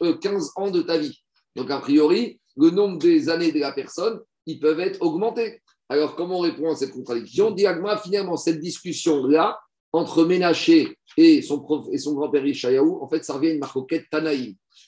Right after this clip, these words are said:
Tanaï, donc en fait, c'est une marquette qui aura lieu plus tard entre les Tanaïm. Et en fait, c'est qui ? C'est Rabbi Akiva et Chachamim. Détania, et Misparia Mecha Amare. Tes années que tu dois vivre,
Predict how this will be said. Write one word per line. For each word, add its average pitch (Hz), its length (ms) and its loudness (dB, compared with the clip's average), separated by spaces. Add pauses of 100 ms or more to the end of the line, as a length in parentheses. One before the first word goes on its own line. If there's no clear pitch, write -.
(140)
Tanaï, 185 640 0
donc 123 180 -10
en - 60 -20
fait, 139 140 -4
c'est 139 80 -2
une 127 60 -6
marquette 151 300 -4
qui 147 100 -2
aura 147 140 0
lieu 160 240 4
plus 156 200 -8
tard 170 200 0
entre 151 120 -2
les 143 120 -4
Tanaïm. 135 280 -8 (140)
Et 120 80 -6
en 123 100 -8
fait, 135 200 2
c'est 131 140 -4
qui ? 185 280 -10 (220)
C'est 143 160 2
Rabbi 143 260 4
Akiva 156 300 2
et 160 60 0
Chachamim. 120 400 -4 (420)
Détania, 196 560 2 (360)
et 151 220 2
Misparia 196 640 0
Mecha 185 420 0 (120)
Amare. 160 420 0 (440)
Tes 170 300 6
années 180 720 0
que 175 80 -2
tu 156 240 -6
dois 147 180 -2
vivre, 156 480 -10